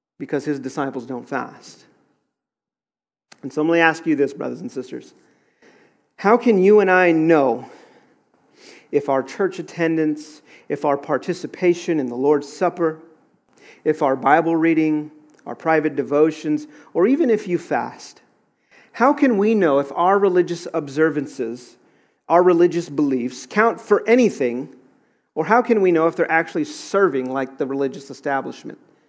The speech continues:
to oppose Jesus and to build up our own pride and ego? How can we know the difference? A number of years ago in my first church, when I was the youth director, we had an elder,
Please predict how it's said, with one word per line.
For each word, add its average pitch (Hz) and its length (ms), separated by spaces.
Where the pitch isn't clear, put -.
to 143 160
oppose 123 580
Jesus 131 560
and 123 160
to 135 80
build 123 320
up 123 200
our 127 160
own 123 200
pride 123 360
and 120 120
ego? 120 340
How 190 140
can 190 220
we 160 100
know 135 160
the 131 100
difference? - 600
A 131 60
number 151 240
of 135 100
years 156 260
ago 131 300
in 131 80
my 135 140
first 131 360
church, 131 300
when 135 80
I 127 80
was 127 180
the 123 100
youth 135 260
director, 131 560
we 175 240
had 170 300
an 143 120
elder, 131 480